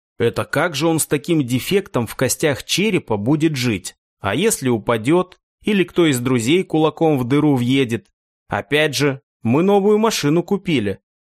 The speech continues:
Объясняли мы долго, что не стоит торопиться и закрывать дефект.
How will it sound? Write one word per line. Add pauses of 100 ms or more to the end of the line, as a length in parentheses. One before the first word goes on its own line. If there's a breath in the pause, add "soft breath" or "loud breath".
(440)
Объясняли
мы
долго,
что
не
стоит
торопиться (100)
и
закрывать
дефект.